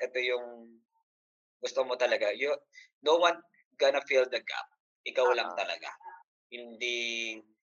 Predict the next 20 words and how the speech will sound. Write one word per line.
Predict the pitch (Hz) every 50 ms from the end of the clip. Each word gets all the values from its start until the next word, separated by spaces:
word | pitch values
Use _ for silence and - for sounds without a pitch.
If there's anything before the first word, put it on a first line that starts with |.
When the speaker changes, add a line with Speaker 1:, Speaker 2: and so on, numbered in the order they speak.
| _ _ _ _ _ -
Speaker 1:
hindi | 120 120 123 127 123
yung | 123 123 -
kapitbahay | 123 117 - 117 - _ 113 110 110 107 110 110 107 113
mo, | 127 139 143 139
hindi | 135 139 - 113 113
yung | - - -
Speaker 2:
<laughs> | -
Speaker 1:
pamilya | 127 - 110 107 - 104 107 110 107 110
mo, | 120 120
hindi | 117 113 113 - - -
siya. | - 104 104 - _ _ _ _ -
Ikaw | 123 - 135 135 139
lang | 139 135 135
Speaker 2:
Oo, | -
Speaker 1:
talaga | 123 123 123 117 123 117 120 - - 170 160 139
to |
Speaker 2:
ikaw. | - -
Speaker 1:
fill | 127 123 123 120
the | 117 117 110
gap. | 113 117 113 113